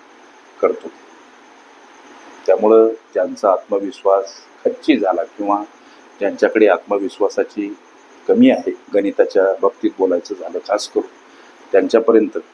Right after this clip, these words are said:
त्या गोरगरीब लेकरांपर्यंत मला खास करून पोहोचवा. लक्षात घ्या. आणि शक्य झालं ग्रुपमध्ये सहभागी व्हा. फायदे असे, दररोज असंख्य प्रश्न अभ्यासता येतील,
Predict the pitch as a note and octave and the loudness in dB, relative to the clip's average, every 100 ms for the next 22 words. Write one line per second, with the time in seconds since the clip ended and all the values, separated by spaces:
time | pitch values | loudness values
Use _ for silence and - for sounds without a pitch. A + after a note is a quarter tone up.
0 | _ _ - A2 A2 G#2+ A#2 D3 A#2 F#2 | _ _ 0 2 2 2 2 2 0 -4
1 | G2 F#2 - F#2 E2 F2+ F#2 F2+ - F2 | -4 -6 -6 -8 -6 -6 -4 -4 -6 -12
2 | - F#2+ F#2 F2 F2+ F2 - G#2 E2+ - | -6 -6 -6 -4 0 0 2 2 2 -4
3 | _ _ _ _ _ _ _ _ - _ | _ _ _ _ _ _ _ _ -20 _
4 | - - - - - - F2+ - - - | -20 -20 -18 -12 -6 -2 -2 -4 -20 -20
5 | - - - - - - - - - - | -20 -20 -20 -20 -20 -20 -20 -20 -14 -6
6 | F#2+ F#2 - - C3+ G#2+ F#2+ G2+ G2 F#2+ | -4 -2 -2 0 2 2 0 -2 -6 -8
7 | G2 F#2+ F#2+ - F2 F2 A2+ G#2+ G2 E2+ | -8 -4 -2 -4 -8 -4 -2 -2 -4 -6
8 | E2+ - - F#2+ A2+ A2+ - - - _ | -8 -10 -6 -2 0 0 -2 -8 -12 _
9 | _ _ _ _ _ _ - G#2 A#2+ G2+ | _ _ _ _ _ _ 0 2 4 0
10 | - G#2 - - - - G#2 G2+ G2 - | -2 -6 -6 -8 -10 -6 -4 -4 -6 -10
11 | G2+ G2 - G#2+ | -8 -8 -8 -12